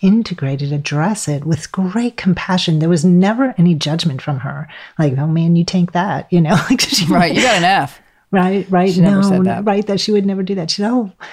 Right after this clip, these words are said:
Speaker 1: great. And this is what you're gonna do about it. This is how you're gonna turn this into an affirmation. This is how you're gonna turn this into a practice. This is, you know, this is what your life is inviting you to. This is your next lesson in, in Earth School,"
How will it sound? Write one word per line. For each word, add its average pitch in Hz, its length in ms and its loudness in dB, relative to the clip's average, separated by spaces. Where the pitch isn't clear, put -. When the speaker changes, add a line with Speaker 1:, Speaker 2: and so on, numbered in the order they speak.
Speaker 1:
great. 254 220 0
And 180 140 4
this 180 120 0
is 190 160 -4
what 185 100 -4
you're 190 80 -4
gonna 190 180 2
do 220 160 -2
about 156 200 -4
it. 143 80 -6
This 160 160 -2
is 180 60 0
how 151 80 2
you're 185 80 2
gonna 170 160 2
turn 170 220 0
this 156 140 -2
into 165 200 0
an 151 60 0
affirmation. 143 680 -4
This 175 160 -2
is 151 60 -4
how 131 60 -2
you're 143 60 -4
gonna 139 180 -4
turn 143 220 -4
this 131 160 -8
into 131 180 -6
a 123 40 -10
practice. 143 680 -10
This 156 180 0
is, 156 360 -4
you 180 100 4
know, 147 220 -2
this 160 180 -2
is 165 120 0
what 170 120 0
your 160 100 2
life 147 240 0
is 147 140 -2
inviting 160 400 2
you 135 120 0
to. 139 220 -4
This 151 180 0
is 165 140 0
your 175 80 4
next 151 260 -2
lesson 170 540 2
in, 170 80 4
in 170 220 0
Earth 220 160 0
School," - 360 -6